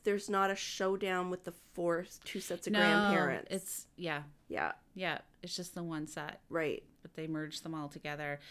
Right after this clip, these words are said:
Speaker 2: And the mother apologized to her daughter in the
Speaker 1: Again, that's
Speaker 2: movie.
Speaker 1: an update, right?
Speaker 2: Yep,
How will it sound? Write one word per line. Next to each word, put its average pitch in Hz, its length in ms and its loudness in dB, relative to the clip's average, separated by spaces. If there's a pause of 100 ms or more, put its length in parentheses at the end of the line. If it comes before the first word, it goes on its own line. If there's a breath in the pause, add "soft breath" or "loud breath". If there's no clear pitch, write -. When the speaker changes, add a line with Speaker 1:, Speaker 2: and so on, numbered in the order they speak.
(220 loud breath)
Speaker 2:
And 226 380 2
the 214 100 -4
mother 196 300 0
apologized 170 1080 -10
to 175 160 -10
her 160 100 -6
daughter 147 460 -12 (280)
in 170 100 2
the 165 100 6
Speaker 1:
Again, 165 240 8
that's 156 220 4
Speaker 2:
movie. 165 100 2
Speaker 1:
an 151 60 4
update, 139 380 -2
right? 151 260 -2
Speaker 2:
Yep, 170 260 -2